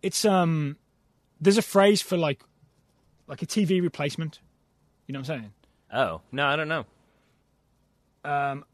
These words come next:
Speaker 2: A
Speaker 1: I'll just
Speaker 2: dope
Speaker 1: do-
Speaker 2: ass streaming service. Also, uh, really quickly while we're paused, did
Speaker 1: Yeah.
Speaker 2: you see that Reddit post today?
Speaker 1: No, which one?
Speaker 2: About how, uh, I think people really enjoy you adding outtakes at the end.
Speaker 1: Oh, really? <laughs> No, I didn't
Speaker 2: Or at least
Speaker 1: see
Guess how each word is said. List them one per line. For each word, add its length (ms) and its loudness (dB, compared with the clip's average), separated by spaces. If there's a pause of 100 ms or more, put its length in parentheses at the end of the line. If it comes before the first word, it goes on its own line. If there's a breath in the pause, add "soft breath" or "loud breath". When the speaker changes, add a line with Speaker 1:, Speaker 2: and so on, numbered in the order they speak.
(100)
Speaker 2:
A 60 -2
Speaker 1:
I'll 60 -2
just 100 -4
Speaker 2:
dope 180 2
Speaker 1:
do- 60 -6
Speaker 2:
ass 440 -2
streaming 400 -10
service. 460 -16 (1080 soft breath)
Also, 380 4
uh, 220 0
really 260 0
quickly 240 -2
while 160 2
we're 100 0
paused, 440 -2 (160 soft breath)
did 120 -4
Speaker 1:
Yeah. 40 -2
Speaker 2:
you 80 -2
see 140 0
that 120 6
Reddit 260 0
post 300 -4
today? 300 -2 (760)
Speaker 1:
No, 340 -14
which 160 -14
one? 140 -12 (540)
Speaker 2:
About 400 2
how, 580 2
uh, 380 0
I 80 -4
think 120 -8
people 220 -6
really 260 -2
enjoy 560 -2
you 220 -2
adding 260 0
outtakes 420 -8
at 100 -12
the 100 -6
end. 160 -10 (840)
Speaker 1:
Oh, 100 4
really? 380 6
<laughs> 40 -6
No, 60 6
I 160 6
didn't 40 2
Speaker 2:
Or 40 6
at 80 4
least 0 -
Speaker 1:
see 60 4